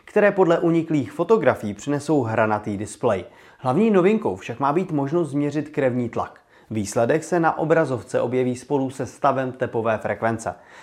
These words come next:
Pro E K G je potřeba patřičných certifikací a třeba i Samsungu trvalo, než tuto funkci vůbec na našem trhu zprovoznil. Je tak otázkou, zda se Huawei Watch D vůbec podívají za hranice Číny, případně zda s E K G měřením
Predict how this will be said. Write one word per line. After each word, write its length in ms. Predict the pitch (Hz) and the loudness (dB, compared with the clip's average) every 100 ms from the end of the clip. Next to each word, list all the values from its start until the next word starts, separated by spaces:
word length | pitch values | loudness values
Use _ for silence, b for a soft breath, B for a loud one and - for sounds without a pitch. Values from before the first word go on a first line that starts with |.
| B | B
Pro 200 | - 127 - | 0 0 2
E 120 | 151 | 2
K 240 | 147 131 120 | 4 4 4
G 160 | 127 | 4
je 120 | 127 | 2
potřeba 420 | 123 127 - 160 147 | 2 -4 0 2 4
patřičných 680 | 139 - - 160 185 180 | 4 0 -2 -4 -2 -2
certifikací 800 | - 170 175 214 110 98 - 98 - | 0 -2 -2 -4 -2 -4 -4 -8 2
a 180 | 123 120 B B | 2 0 B B
třeba 320 | - 143 175 | -2 2 2
i 60 | 208 | 0
Samsungu 600 | - 175 156 - 202 208 | 2 0 2 -2 -4 -2
trvalo, 600 | - 135 107 92 98 - | 2 4 4 2 0 -8
než 160 | 185 - | -8 -6
tuto 240 | 202 190 | -4 -2
funkci 360 | 180 185 175 175 | -2 -2 0 0
vůbec 320 | 165 151 156 | 2 2 0
na 140 | 143 131 | -2 -4
našem 300 | 120 131 117 | -4 -8 -8
trhu 220 | 107 101 | -8 -10
zprovoznil. 680 | - 101 98 110 104 95 - B B B | -8 -4 -2 -2 -2 -4 -6 B B B
Je 80 | 170 | 0
tak 180 | 202 196 | 0 0
otázkou, 720 | 170 185 190 - 123 95 - - | 0 2 0 -2 -4 -4 -10 -8
zda 200 | 120 131 | -2 -2
se 180 | 139 | 0
Huawei 420 | 117 127 156 151 143 | 0 0 0 2 2
Watch 240 | 143 110 | 0 -2
D 300 | 123 147 - B B | -2 -2 -4 B B
vůbec 300 | 180 180 175 | -2 -2 -2
podívají 600 | - 170 151 160 165 160 | 2 2 2 2 2 2
za 120 | 151 | 0
hranice 480 | 147 143 135 131 139 | 0 0 -2 -2 -4
Číny, 360 | 127 135 113 87 - - | -2 -2 -2 -4 -14 -10
případně 520 | 120 110 110 110 107 | -6 -2 0 0 -4
zda 240 | 104 101 | -4 -4
s 200 | - - - | -6 -6 0
E 140 | 156 | 0
K 240 | 156 156 | 4 2
G 160 | 135 101 | 2 -2
měřením 560 | 107 170 196 190 185 | 0 0 2 2 0